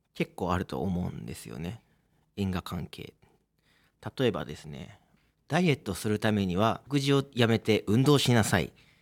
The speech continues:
ていうようなところがあると思いますね。で、これはイコール何々するためには何々しなければいけないっていうような、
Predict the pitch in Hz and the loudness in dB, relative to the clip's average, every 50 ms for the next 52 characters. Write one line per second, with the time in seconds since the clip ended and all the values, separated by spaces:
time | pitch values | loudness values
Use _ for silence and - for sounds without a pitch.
0 | _ _ _ _ - 123 110 101 95 82 71 64 57 - _ _ _ _ - - | _ _ _ _ -4 -2 0 0 0 -2 -4 -8 -10 -14 _ _ _ _ -20 -12
1 | - 110 98 87 82 80 76 - 73 73 60 62 64 64 - - - 98 127 147 | -8 -6 -4 -4 -4 -6 -6 -8 -10 -12 -12 -12 -12 -14 -14 -14 -12 -10 -10 -10
2 | 151 156 - 156 - - 180 180 175 175 165 139 139 147 - 156 151 143 127 113 | -10 -12 -12 -10 -6 -4 -2 0 2 2 2 0 0 0 2 2 2 4 2 0
3 | 104 95 - _ _ _ _ - 147 160 151 143 135 123 - - 127 120 120 - | -2 -4 -6 _ _ _ _ -2 0 2 4 4 2 2 0 0 -2 -4 -2 0
4 | 131 131 139 143 156 190 175 120 113 113 113 107 92 85 85 - - 107 98 90 | 0 2 2 2 2 4 4 4 6 6 4 4 4 2 0 -2 0 2 2 2
5 | - 98 85 73 71 78 - - 85 90 80 78 - - 95 90 85 71 60 | 2 0 -2 -2 -2 -4 -4 -4 -4 -4 -4 -6 -8 -8 -8 -6 -6 -6 -8